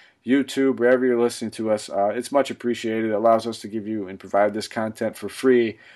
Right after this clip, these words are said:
um, and not behind a paywall. So, uh, we wanna keep doing that for you guys, and we would really appreciate it. Okay, let's keep going now. Eight thirty,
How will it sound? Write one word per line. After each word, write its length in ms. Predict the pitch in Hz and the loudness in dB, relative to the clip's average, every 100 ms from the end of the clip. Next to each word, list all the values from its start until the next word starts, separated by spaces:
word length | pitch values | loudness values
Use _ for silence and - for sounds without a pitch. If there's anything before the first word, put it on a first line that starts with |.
| _ - | _ 0
um, 440 | 98 101 101 95 | 4 4 2 -4
and 200 | 117 113 | -6 -2
not 220 | 110 110 - | 2 2 2
behind 220 | 110 110 | -2 -2
a 40 | |
paywall. 420 | 120 131 120 73 - | 0 2 2 -2 -6
So, 300 | - 110 - - - - - | -2 0 0 -4 -20 -20 2
uh, 320 | 104 110 107 - | 8 8 8 4
we 100 | 123 | 4
wanna 200 | 127 127 | 6 4
keep 180 | 123 120 | 0 0
doing 180 | 127 123 | 2 2
that 120 | 120 | 2
for 80 | 131 | 2
you 80 | 123 | 2
guys, 400 | 120 131 143 - | 4 2 -2 -8
and 420 | 117 117 117 113 - | -6 -4 -4 -8 -16
we 260 | - 120 127 | -6 -4 -2
would 300 | 120 110 - _ | -2 -4 -6 _
really 540 | 104 120 170 143 147 - | -8 -2 0 0 -4 -8
appreciate 500 | 120 - 190 117 95 | -8 -4 -2 -2 -2
it. 100 | - | -2
Okay, 560 | 131 127 - 160 98 - _ _ _ _ _ - | -6 -2 2 4 2 -2 _ _ _ _ _ -14
let's 160 | 107 - | -12 -4
keep 200 | 127 - | -4 2
going 280 | 143 151 | 4 4
now. 220 | 117 98 87 | 4 2 2
Eight 260 | 147 131 | 0 2
thirty, 440 | 143 127 107 90 | 6 6 4 -2